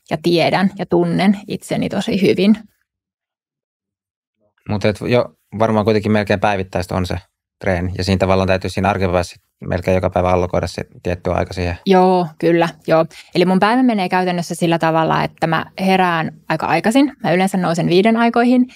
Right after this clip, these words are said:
Speaker 1: ja käyn tekemässä päivän ensimmäisen semmoisen P K:n, yleensä tunnin mittaisen kympin lenkin juoksen aamuisin. Sen jälkeen tulee normi aamurutiinit, sitten päiväksi töihin ja mä teen vähän lyhyempää työpäivää tällä hetkellä.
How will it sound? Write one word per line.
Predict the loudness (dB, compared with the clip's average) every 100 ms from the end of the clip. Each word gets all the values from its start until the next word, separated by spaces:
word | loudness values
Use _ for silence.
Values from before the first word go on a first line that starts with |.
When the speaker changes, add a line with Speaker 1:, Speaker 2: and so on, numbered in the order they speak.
| -20 -18 -4
Speaker 1:
ja | -4
käyn | 0 -2 0
tekemässä | -2 -2 -2 -2
päivän | 0 0 0
ensimmäisen | -2 -2 -2 0 0 0
semmoisen | -2 2 4 4
P | 2
K:n, | 0 2 2 2 _ _ -4
yleensä | -2 0
tunnin | 0 2 2 2
mittaisen | 0 -2 0 0 -2
kympin | -4 -2 -2 -2
lenkin | 0 0 0 -2 -4
juoksen | -4 -4 -4
aamuisin. | 0 2 2 0 -2 -10 _ _ _ -2
Sen | 0
jälkeen | 2 0 -2 -2
tulee | 0 2
normi | 2 2 2
aamurutiinit, | 4 4 4 0 0 2 2 0 -2 _ _ -6
sitten | -6 -4 -2
päiväksi | 0 0 -2 -4
töihin | -2 2 2 2 0 -2 _ _ _ -10
ja | -2 -2 -2 -6
mä | -4 -4 -2
teen | -2 0
vähän | 0
lyhyempää | 0 2 2 0
työpäivää | 0 0 2 2 2
tällä | 2 0 0
hetkellä. | -2 -2 -2